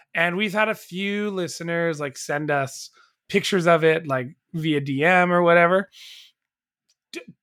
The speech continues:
if you find it, tag us in it. It's fun. We find it so funny. Put it in your story. We will shout you out. It's the, like, David and I go into thrift stores to see if we can find board games that have just been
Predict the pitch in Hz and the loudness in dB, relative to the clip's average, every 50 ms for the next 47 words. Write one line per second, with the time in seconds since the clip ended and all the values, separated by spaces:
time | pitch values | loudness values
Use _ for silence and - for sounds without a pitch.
0 | _ _ _ - 240 180 - 180 160 - - - 302 349 - 135 - - 151 190 | _ _ _ -10 -10 -8 -8 -10 -8 -2 -2 -2 -2 -2 -6 -10 -6 -2 -2 -2
1 | 247 262 - - 156 123 104 - _ _ _ _ _ _ _ _ _ _ _ - | -2 -2 -6 -8 -8 -10 -12 -16 _ _ _ _ _ _ _ _ _ _ _ -6
2 | 220 254 202 - - - - - - 139 175 190 160 123 123 - _ _ 147 139 | -6 -6 -4 -6 -8 -8 -10 -10 -4 -2 0 0 -2 -4 -10 -18 _ _ -12 -6
3 | 147 170 214 254 247 - 247 233 233 220 190 160 131 - - - - - - 156 | -2 0 0 0 0 0 0 2 2 2 0 -2 -4 -6 -6 -6 -6 -2 0 0
4 | 165 185 190 - - 160 143 151 185 247 330 339 - - 247 254 277 269 277 285 | 2 2 0 0 -2 -2 -2 -2 -2 -4 -6 -8 -8 -6 -4 -4 -2 -2 0 0
5 | 277 214 - - 254 240 180 147 139 143 170 190 196 180 - - 190 202 202 180 | -2 -2 -2 -2 0 2 2 2 2 0 0 0 0 0 0 0 0 0 0 0
6 | 175 175 175 170 151 - - _ _ - - - - - _ _ _ _ _ - | 0 2 4 2 2 0 -4 _ _ -20 -20 -20 -20 -20 _ _ _ _ _ 2
7 | 185 190 180 - - - 208 170 180 202 202 202 - 190 190 _ _ _ _ _ | 2 2 2 -2 -8 -8 -4 0 0 0 0 -2 -6 -14 -20 _ _ _ _ _
8 | 180 180 - - - _ _ _ _ _ - _ _ _ _ _ _ _ _ _ | -6 -6 -6 -8 -12 _ _ _ _ _ -20 _ _ _ _ _ _ _ _ _
9 | _ _ _ _ _ _ _ _ _ _ _ _ _ _ _ _ _ _ - 202 | _ _ _ _ _ _ _ _ _ _ _ _ _ _ _ _ _ _ -10 -8
10 | 170 165 214 240 285 359 381 381 320 220 208 202 185 160 165 170 170 170 165 160 | 0 2 4 4 4 4 4 4 4 4 2 2 2 4 4 4 4 4 2 0
11 | 147 - - 160 147 - - - 143 139 135 135 127 - - 139 - - 180 185 | -2 -4 -4 -4 -4 -4 -4 -4 -2 -2 -2 -4 -8 -10 -12 -10 -8 -4 -2 -2
12 | 202 185 190 180 170 151 135 - 143 139 139 135 135 135 131 131 131 170 - _ | -2 -2 -2 -2 -2 -4 -4 -4 -4 -2 -2 -2 -4 -4 -4 -6 -8 -10 -14 _
13 | _ _ _ _ _ _ _ _ _ _ _ _ _ - 190 175 147 123 - 180 | _ _ _ _ _ _ _ _ _ _ _ _ _ -6 -4 -4 -4 -2 0 2
14 | 175 185 180 160 156 135 123 123 120 123 139 127 123 123 135 139 127 - - 131 | 4 4 4 2 -2 -4 -6 -6 -8 -8 -6 -6 -6 -6 -6 -6 -8 -6 -6 -8
15 | 120 117 113 113 117 - | -8 -8 -10 -12 -14 -16